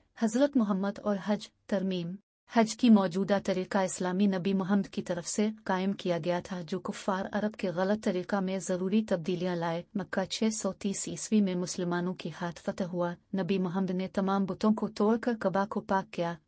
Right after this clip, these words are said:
पाँच, अगले साल मोहम्मद की मशवरे पर अबू बकर मक्का मुकरमा में जियारत के लिए तीन सौ मुसलमानों की क़ियादत की, जहां हज़रत अली हज का नया तरीका मुकर्रर करके और निज़ाम कुफ्र को मनसूख करके एक खुतबा दिया।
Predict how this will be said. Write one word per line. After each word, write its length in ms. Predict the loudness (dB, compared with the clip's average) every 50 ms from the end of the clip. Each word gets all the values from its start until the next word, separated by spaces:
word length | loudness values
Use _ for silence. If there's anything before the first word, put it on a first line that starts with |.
| -2
पाँच, 320 | 0 2 2 2 0 -2 -6
अगले 260 | -6 -4 -2 -2 -4 -2
साल 400 | -2 -2 -2 -2 -2 -2 -4 -8 -12 _ _ _ _ _ _ -4
मोहम्मद 440 | -2 0 2 2 2 2 2 0 -2
की 140 | 0 0 2
मशवरे 400 | 2 0 -2 -2 -2 0 0 -2
पर 240 | -2 -2 -4 -6 -6 -8 _ _ _ _ _ _ _ _ _ 0
अबू 200 | 2 6 6 6
बकर 300 | 6 6 4 4 4 4
मक्का 300 | 4 2 0 2 2 2
मुकरमा 500 | 4 2 2 2 2 2 4 6 6 6
में 200 | 8 6 6 4
जियारत 460 | 2 2 2 0 2 2 0 -2 -4 -4
के 140 | -4 -2
लिए 200 | 0 2 2 0 0 0 2
तीन 200 | 4 8 8 8
सौ 180 | 8 6 2 0
मुसलमानों 560 | 0 -2 -4 -2 -2 -2 -2 -2 -2 0 -2
की 160 | -2 -2 -4 -4
क़ियादत 480 | -2 -2 -2 0 0 0 -2 -2 -4 -4
की, 160 | -2 -4 -2
जहां 260 | -2 -4 -6 -6 -6
हज़रत 420 | -6 -6 -6 -2 0 0 0 2 0
अली 220 | -2 0 -2 -2
हज 240 | -2 -2 -2 -2 -2
का 160 | -2 -2 -2 -2
नया 220 | -2 -2 -4 -4 -4
तरीका 420 | -4 -4 -4 -4 -4 -2 -2 -2
मुकर्रर 460 | -2 -2 -2 -2 -4 -2 -2 -2 -4 -2 0
करके 320 | 0 0 0 0 -2 -4 -2
और 160 | -2 -2 -2
निज़ाम 380 | -2 -2 -2 -2 -2 0 -2 -2
कुफ्र 280 | -2 -4 -4 -2 -4 -4
को 180 | -2 -2 -2 0
मनसूख 500 | 0 -2 -2 -4 -4 -2 -2 -2 -4 -4
करके 320 | -4 -6 -6 -4 -4 -4
एक 180 | -4 -4 -6 -6
खुतबा 400 | -6 -6 -6 -6 -2 0 0 0
दिया। 300 | 0 0 -2 -4 -4 -4